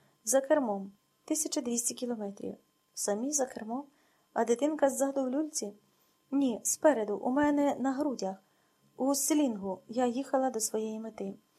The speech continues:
А вона то спала, то смоктала молоко. Власне, її майже не було видно.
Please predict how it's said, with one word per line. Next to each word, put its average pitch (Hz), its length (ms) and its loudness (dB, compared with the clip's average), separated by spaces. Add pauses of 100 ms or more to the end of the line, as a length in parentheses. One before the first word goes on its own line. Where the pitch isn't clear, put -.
(540)
А 240 80 2
вона 277 240 6
то 285 100 0
спала, 302 720 2
то 330 120 0
смоктала 220 480 0
молоко. 214 500 -8 (560)
Власне, 254 420 0
її 247 260 2
майже 269 300 2
не 262 80 0
було 262 220 0
видно. 202 360 -2